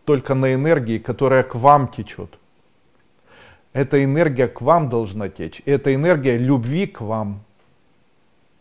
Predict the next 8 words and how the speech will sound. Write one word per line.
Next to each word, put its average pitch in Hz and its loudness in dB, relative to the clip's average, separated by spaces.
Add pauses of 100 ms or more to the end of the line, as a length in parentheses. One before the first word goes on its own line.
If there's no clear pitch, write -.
(440)
Почему 160 -4
у 170 0
меня 156 0
всё 147 -4
получается? 113 -4
Вы 165 -2
меня 220 -2
любите. 123 -10